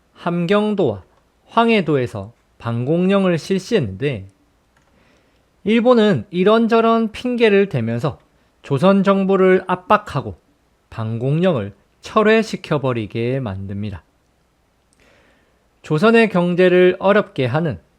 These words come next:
쌀 유출을 막는 데 실패해버린 것이죠. 아관 파천 이후 열강들이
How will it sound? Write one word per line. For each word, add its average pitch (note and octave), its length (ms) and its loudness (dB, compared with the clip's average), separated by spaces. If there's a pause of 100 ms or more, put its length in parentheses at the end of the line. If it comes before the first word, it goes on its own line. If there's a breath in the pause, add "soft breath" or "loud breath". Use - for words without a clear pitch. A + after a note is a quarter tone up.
(120)
쌀 G3+ 420 2
유출을 B2 580 -6 (300)
막는 G#2+ 460 -6
데 D#3+ 240 -4 (180)
실패해버린 B2+ 840 0
것이죠. F#2 360 -14 (3250)
아관 A3+ 440 2
파천 A#3+ 460 0
이후 C3 520 -2 (240)
열강들이 C#3+ 840 0